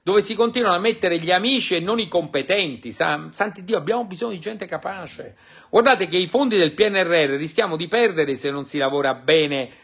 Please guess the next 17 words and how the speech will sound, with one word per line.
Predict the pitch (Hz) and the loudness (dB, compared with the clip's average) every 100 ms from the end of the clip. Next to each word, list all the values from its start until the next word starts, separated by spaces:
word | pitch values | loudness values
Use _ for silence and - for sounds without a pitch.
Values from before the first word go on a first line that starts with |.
| - _ - | -20 _ -4
a | 160 | -2
me-, | 165 180 | 0 0
a | 165 | 0
mettere | 170 196 180 160 | -2 -2 0 0
persone | 151 185 175 | -2 -4 -2
capaci | 151 143 170 156 | 0 2 0 0
che | 143 | -6
siano | 139 160 147 | -4 -4 -4
in | 143 | -2
grado | 160 170 | 2 2
di | 147 151 143 | -2 -8 -8
gestire | 160 156 - 208 220 185 147 | -6 -6 -8 -6 -2 0 -2
tutta | 135 120 127 | -4 -6 -6
questa | 127 120 123 | -6 -6 -6
mole | 120 120 107 | -6 -8 -12
di | 107 | -16
risorse. | 101 113 - - | -16 -16 -18 -20